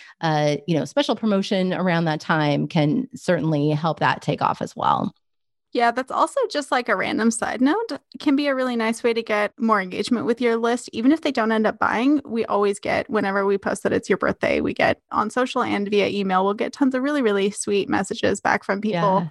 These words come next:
Speaker 2: who are opening and just replying and saying happy birthday, which is always fun too.
Speaker 1: Okay, so let's jump over to share some other ideas that we've thought of that could be great. And so the first one I wanna share is this New Year, New You, since it's timely, it's coming up, that,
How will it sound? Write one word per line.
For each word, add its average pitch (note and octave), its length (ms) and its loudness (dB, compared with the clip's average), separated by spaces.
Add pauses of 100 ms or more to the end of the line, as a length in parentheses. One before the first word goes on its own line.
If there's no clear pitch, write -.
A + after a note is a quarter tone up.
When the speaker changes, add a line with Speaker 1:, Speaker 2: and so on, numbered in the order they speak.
(180)
Speaker 2:
who B3+ 80 0
are A#3+ 100 2
opening A#3+ 460 0
and G#3 180 -2
just G3+ 160 -2
replying F#3+ 380 2
and F#3+ 100 -4
saying G3+ 200 0
happy - 280 -2
birthday, - 400 -2
which - 260 -4
is - 160 -12 (400)
always A#3+ 240 0
fun - 240 -2
too. - 320 -8 (640)
Speaker 1:
Okay, A3 300 2
so A#3+ 300 0
let's B3 280 -2
jump D4+ 300 2
over A3 260 0
to G#3+ 80 -4
share G3+ 240 0
some G3+ 220 -2
other G#3+ 260 2
ideas D#3+ 600 0
that E3 100 0
we've F3+ 160 0
thought D#3+ 240 0
of D#3 400 0
that F3+ 220 0
could F3+ 160 -2
be E3+ 180 0
great. D3+ 460 0
And E3+ 180 0
so F3+ 220 0
the F#3 80 -2
first C#4+ 200 -2
one C#3 120 0
I F#3 60 2
wanna F#3+ 140 0
share D3 520 0
is D#3 400 0
this E3+ 320 -2
New G#3 240 2
Year, G3+ 240 0
New E3+ 160 -2
You, C#3+ 260 -2
since D#3+ 220 -2
it's F3 160 -14
timely, E3+ 540 0
it's - 120 -4
coming G3 280 2
up, D#3 300 0 (200)
that, E3+ 500 0